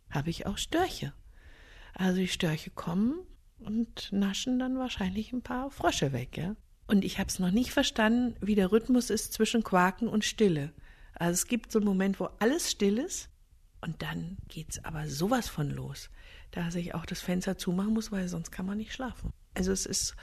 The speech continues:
ruhestörender Lärm, aber wunderbar. Und Vögel habe ich auch noch, also ein Reiher kommt regelmäßig, der Buntspecht, der Eichelherr, die Meisen, die Nachtigall, der Kuckuck, Spatzen nicht so sehr, ne.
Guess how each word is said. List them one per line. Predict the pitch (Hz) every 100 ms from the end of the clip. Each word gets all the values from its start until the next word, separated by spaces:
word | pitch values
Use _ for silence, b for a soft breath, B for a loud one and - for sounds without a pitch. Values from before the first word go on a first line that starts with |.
| B -
ruhestörender | 262 285 - 208 196 208 202
Lärm, | 185 139 139
aber | 143 156 156
wunderbar. | 160 156 143 139 - - - - -
Und | 202
Vögel | - 220 208 190 170
habe | 156 165
ich | 160
auch | - 233
noch, | 403 359
also | 175 160
ein | 143
Reiher | 143 151 156 208
kommt | 254 254 254 254
regelmäßig, | 247 240 247 240 240 226 240 226 - - B B B B -
der | 160 151 151 156 - -
Buntspecht, | 202 220 262 - - - 214 208 208 - -
der | 143 -
Eichelherr, | 156 180 - 208 185 185 175
die | 170 151
Meisen, | 147 147 170 190 196 190
die | 156
Nachtigall, | 147 170 226 - 208 185 165
der | 160 147
Kuckuck, | - 226 - 220 - - - - - - -
Spatzen | - - 156 156 - 226 240
nicht | 180 160
so | - 139
sehr, | 135 131
ne. | 135